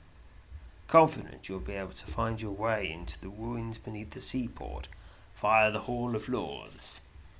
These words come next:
you cautiously retrace your steps as you begin the long climb to the shadowy lair at the core of the stone column. With a little difficulty, and without incident,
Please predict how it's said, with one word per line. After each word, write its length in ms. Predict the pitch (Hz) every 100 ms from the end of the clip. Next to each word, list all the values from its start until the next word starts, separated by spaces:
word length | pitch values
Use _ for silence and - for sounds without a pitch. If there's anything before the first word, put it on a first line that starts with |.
| - - -
you 140 | 101
cautiously 840 | - 151 160 156 151 151 - 135
retrace 540 | 120 113 - 123 120 131
your 160 | 107
steps 720 | - - 82 - - - - - - - - - - - -
as 180 | 101 -
you 60 | 104
begin 480 | 107 101 110 104
the 80 | 92
long 800 | 87 92 101 98 98 101 101 98
climb 600 | - - 90 69 65 58 - - - -
to 120 | - -
the 60 |
shadowy 560 | - - 107 98 101 98
lair 340 | 98 65 64 -
at 60 |
the 60 | -
core 460 | - - 67 57
of 60 | -
the 80 | -
stone 380 | - 53 55 57
column. 340 | - 53 - - - - - - - - - - - -
With 200 | 120 104
a 40 | 139
little 260 | 202 185
difficulty, 840 | 160 131 - 98 80 - 69 78 - - - - - - - - - - - - - - - - - -
and 260 | 110 147
without 380 | 143 131 123 120
incident, 640 | 113 98 - 64 62 -